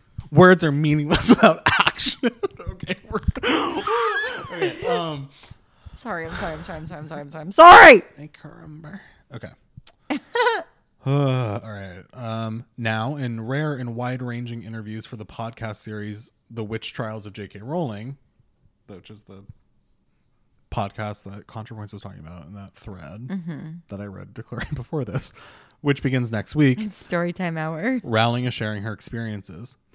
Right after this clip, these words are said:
Speaker 1: "I have had direct threats of violence, and I have had people coming to my house where my kids live,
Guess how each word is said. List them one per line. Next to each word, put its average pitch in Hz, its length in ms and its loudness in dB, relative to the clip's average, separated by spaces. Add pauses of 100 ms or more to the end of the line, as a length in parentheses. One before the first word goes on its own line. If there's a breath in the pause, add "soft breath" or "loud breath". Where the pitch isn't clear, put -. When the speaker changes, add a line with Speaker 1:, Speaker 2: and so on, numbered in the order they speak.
(220 soft breath)
Speaker 1:
"I 127 100 -2
have 135 100 -2
had 135 160 -4
direct 123 260 -6
threats 120 240 -8
of 104 80 -10
violence, 135 460 -4
and 113 100 -10
I 107 80 -6
have 101 120 -8
had 110 260 -8
people 127 320 -6
coming 113 260 -8
to 101 80 -10
my 101 80 -8
house 117 320 -8
where 113 100 -10
my 101 120 -10
kids 117 340 -10
live, 117 420 -6